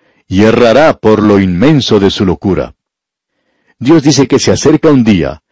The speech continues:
un día donde habrá que rendir cuentas, un día donde recibiremos retribución. Llegará el día de pago,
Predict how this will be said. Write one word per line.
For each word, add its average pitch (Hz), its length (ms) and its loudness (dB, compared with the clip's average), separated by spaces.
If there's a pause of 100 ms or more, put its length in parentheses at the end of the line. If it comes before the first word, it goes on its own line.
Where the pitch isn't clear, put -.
(160)
un 147 160 2
día 147 480 2
donde 120 340 0
habrá 135 220 2
que 127 140 -2
rendir 110 340 0
cuentas, 117 720 -2
un 147 140 0
día 160 160 4
donde 131 300 2
recibiremos 127 720 0
retribución. 95 760 -6 (580)
Llegará 101 300 0
el 110 100 2
día 117 140 2
de 127 80 2
pago, 120 480 -2